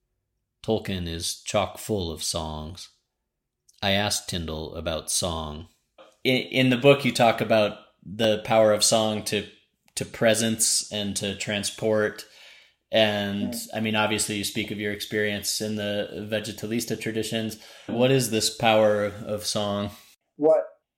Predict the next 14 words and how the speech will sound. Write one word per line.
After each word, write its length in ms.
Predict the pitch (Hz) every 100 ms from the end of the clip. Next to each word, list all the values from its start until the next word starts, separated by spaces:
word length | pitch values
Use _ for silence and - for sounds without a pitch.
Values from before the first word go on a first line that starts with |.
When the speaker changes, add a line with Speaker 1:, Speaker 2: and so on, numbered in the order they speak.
| _ -
Speaker 2:
my 440 | 151 175 180 175 - -
elders 460 | 143 123 117 110 - - - _ - -
have 380 | 123 120 117 117 _ _ _ _ _ _ -
demonstrated 840 | 151 170 147 - 117 107 98 98 -
for 140 | - 113
me, 380 | 104 98 220 - _ _ _ _ _ -
explained, 720 | 117 - 120 120 117 117 113
and, 320 | 113 113 113 - -
and, 360 | 139 135 127 _ _ _ 131
uh, 280 | 131 123 120 - -
what 280 | 143 139 -
I've 140 | 139 135
experienced 840 | - - - 180 226 156 104 - - - _ _ _ -
is 320 | 160 151